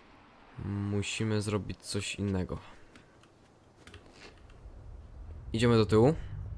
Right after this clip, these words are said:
Tylko ty to bierz, mój drogi. Bierz to, mój drogi, i tak. Ja sobie zostanę tutaj. Ja sobie zostanę tutaj. Okej.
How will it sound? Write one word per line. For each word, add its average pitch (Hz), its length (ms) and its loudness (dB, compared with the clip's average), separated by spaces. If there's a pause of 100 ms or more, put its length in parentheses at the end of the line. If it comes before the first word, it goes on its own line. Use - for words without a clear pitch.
(220)
Tylko - 200 -2
ty - 180 -10
to 101 120 2
bierz, 95 480 0
mój 101 140 0
drogi. 101 320 2 (2500)
Bierz 95 320 -2
to, 98 120 -4
mój 98 160 0
drogi, 113 420 2
i - 40 -4
tak. 92 200 0 (1000)
Ja 123 420 4
sobie 117 400 2
zostanę 113 560 0
tutaj. 92 500 -2 (1120)
Ja 104 80 -4
sobie 101 260 -4
zostanę 95 420 -2
tutaj. 113 420 -4 (400)
Okej. 104 460 -2